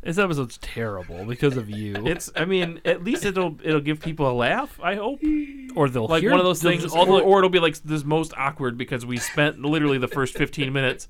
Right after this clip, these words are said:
Speaker 1: Laughing.
Speaker 2: I was crying. I was <laughs> laughing so hard. We had to take a break.
Speaker 1: I blame, I blame Steven.
Speaker 2: No, don't bring him back into this,
Speaker 1: I didn't.
Speaker 2: please.
Speaker 1: I just
Speaker 2: We're not
Speaker 1: saying
Speaker 2: done.
Speaker 1: I
Speaker 2: We
Speaker 1: blame
Speaker 2: still have
Speaker 1: him.
Speaker 2: one more thing to talk
Speaker 1: Oh,
Speaker 2: about before
Speaker 1: oh,
Speaker 2: we're
Speaker 1: okay.
Speaker 2: done with this
Speaker 1: What else are we
Speaker 2: episode.
Speaker 1: talking about for this?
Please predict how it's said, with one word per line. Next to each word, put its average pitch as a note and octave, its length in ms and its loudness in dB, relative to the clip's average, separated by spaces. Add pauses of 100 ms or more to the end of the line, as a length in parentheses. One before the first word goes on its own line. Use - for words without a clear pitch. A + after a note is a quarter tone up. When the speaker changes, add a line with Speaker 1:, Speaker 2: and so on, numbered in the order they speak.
Speaker 1:
Laughing. B2 280 0
Speaker 2:
I F#3+ 80 8
was F3+ 160 4
crying. D3 500 0
I B2 80 2
was B2 160 -2
<laughs> - 0 -
laughing - 460 0
so - 440 -4
hard. C#3 400 -4 (600)
We C3+ 100 -4
had D#3+ 160 0
to F3 60 -10
take D#3 180 -4
a C3+ 60 0
break. A#2 400 -2 (500)
Speaker 1:
I C#3 80 -4
blame, D#3 240 0 (160)
I E3 180 2
blame F3 220 2
Steven. F#2 460 -8 (560)
Speaker 2:
No, A#2+ 360 -2 (200)
don't C3+ 280 -2
bring C3 200 -2
him B2 160 -4
back A2+ 240 -2
into A2+ 160 -2
this, A2 240 -4
Speaker 1:
I C#3 80 -2
didn't. A3+ 220 -2
Speaker 2:
please. - 60 -12
Speaker 1:
I C#3 100 2
just D#3 140 0
Speaker 2:
We're F#3 60 10
not G3+ 180 10
Speaker 1:
saying F3 180 8
Speaker 2:
done. - 40 4
Speaker 1:
I - 40 4
Speaker 2:
We F3+ 40 4
Speaker 1:
blame G3+ 80 2
Speaker 2:
still G3 140 8
have F3 120 8
Speaker 1:
him. D3+ 60 0
Speaker 2:
one F#3+ 220 6
more F#3+ 160 2
thing E3+ 180 0
to D3+ 80 -2
talk D#3+ 300 4
Speaker 1:
Oh, - 20 -4
Speaker 2:
about C#3+ 220 4
before C#3+ 180 -4
Speaker 1:
oh, C#3+ 160 2
Speaker 2:
we're D#3+ 80 -2
Speaker 1:
okay. C#3+ 100 -6
Speaker 2:
done D#3 140 2
with D#3 80 -2
this C#3 80 -2
Speaker 1:
What D3+ 80 0
else - 140 -2
are - 20 -2
we F3 60 -2
Speaker 2:
episode. F3 80 0
Speaker 1:
talking F3 120 -2
about F3+ 160 -4
for F#3+ 60 -12
this? G3 240 -10